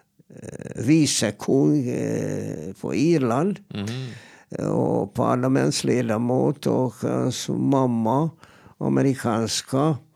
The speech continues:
Speaker 1: eh, societetsdam. Och han önskade kärlek hela tiden,
Speaker 2: Mm.
Speaker 1: längtade han efter kärlek. Under hela sin barndom, han längtade efter beröring,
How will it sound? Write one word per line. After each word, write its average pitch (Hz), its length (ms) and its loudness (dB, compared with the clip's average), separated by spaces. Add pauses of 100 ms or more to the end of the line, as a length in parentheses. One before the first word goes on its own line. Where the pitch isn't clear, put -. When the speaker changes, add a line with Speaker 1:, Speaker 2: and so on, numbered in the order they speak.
(640)
Speaker 1:
eh, 98 420 -4
societetsdam. 123 1500 0 (800)
Och 127 320 0
han 139 600 -2 (1120)
önskade 139 640 2
kärlek 131 720 0 (140)
hela 180 540 2
tiden, 82 720 -2
Speaker 2:
Mm. 131 140 -2
Speaker 1:
längtade 139 680 0
han 92 260 -4
efter 101 320 -8
kärlek. 90 540 -6
Under 131 240 0
hela 147 440 2
sin 110 400 -4
barndom, 104 600 -2
han 101 380 -4
längtade 117 640 -2
efter 107 300 -6
beröring, 107 720 -2